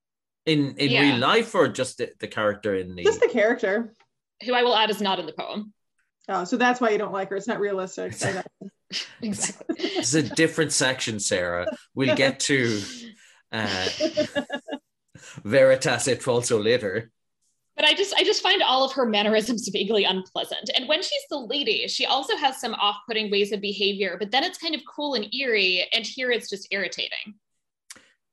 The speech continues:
Speaker 1: Uh, I don't like her haircut.
Speaker 2: I also don't like her haircut.
Speaker 3: No,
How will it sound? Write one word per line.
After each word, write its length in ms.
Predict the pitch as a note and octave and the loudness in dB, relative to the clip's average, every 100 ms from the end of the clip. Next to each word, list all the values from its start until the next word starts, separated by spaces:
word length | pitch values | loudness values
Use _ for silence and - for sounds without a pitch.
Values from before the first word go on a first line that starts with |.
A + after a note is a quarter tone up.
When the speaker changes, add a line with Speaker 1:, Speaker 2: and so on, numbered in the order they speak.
| _ _ _ _ _ _ _ _ | _ _ _ _ _ _ _ _
Speaker 1:
Uh, 380 | B2+ B2+ A#2+ A2 - _ _ - | -2 0 2 0 -4 _ _ -2
I 140 | C#3+ | 0
don't 220 | D#3+ D3+ | 2 2
like 200 | B2 A#2 | 2 -2
her 120 | - F2 | -2 -6
haircut. 460 | - F#2+ - F2 - _ _ _ _ _ _ _ _ _ | -4 -6 -8 -20 -20 _ _ _ _ _ _ _ _ _
Speaker 2:
I 100 | A3 | 0
also 240 | G3 F#3+ | 0 -2
don't 140 | F3+ C3 | -4 -4
like 160 | C3+ | -8
her 80 | E3 | -8
haircut. 360 | D#3 C#3+ - - - _ | -10 -8 -8 -12 -14 _
Speaker 3:
No, 360 | F#3 F3+ F3 | -6 -4 -4